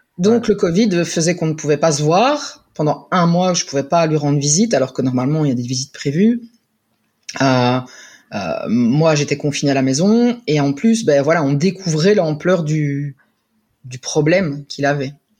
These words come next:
Speaker 2: Mais il rentre dans, dans une cure à proprement parler ou il rentre en,
Speaker 1: Oui.
Speaker 2: en, en hôpital, enfin, tu vois, parce que
Speaker 1: Non.
Speaker 2: il part pour, euh, parce qu'il est mal, et cetera. Mais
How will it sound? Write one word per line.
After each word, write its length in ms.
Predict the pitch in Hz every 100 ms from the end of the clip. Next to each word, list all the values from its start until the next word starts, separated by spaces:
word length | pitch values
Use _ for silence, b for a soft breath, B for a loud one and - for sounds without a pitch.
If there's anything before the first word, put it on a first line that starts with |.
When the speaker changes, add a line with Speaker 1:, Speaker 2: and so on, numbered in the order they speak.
| _ _ _ _ - -
Speaker 2:
Mais 120 | 127
il 40 |
rentre 200 | 131 139
dans, 240 | 123 123 123
dans 200 | 117 117
une 480 | 107 113 113 110 -
cure 380 | 143 147 143
à 220 | 120 110 -
proprement 560 | 127 - 120 113 107
parler 580 | - 117 107 117 151 233
ou 100 | 151
il 100 | 123
rentre 340 | 110 123 117 120
en, 160 | 117
Speaker 1:
Oui. 80 | 113
Speaker 2:
en, 180 | 113 113
en 180 | 120 117
hôpital, 600 | 117 - 127 - 147 143
enfin, 180 | 135 120
tu 120 | -
vois, 80 | 147
parce 160 | 165 170
que 80 | 165
Speaker 1:
Non. 240 | 160 156 170 B -
Speaker 2:
il 140 | 123
part 280 | 127 135 -
pour, 240 | 127 113 120
euh, 120 | 110
parce 200 | 113 -
qu'il 160 | 113
est 60 | 120
mal, 340 | 117 127 123
et 40 | 117
cetera. 380 | 120 110 151 185
Mais 220 | 127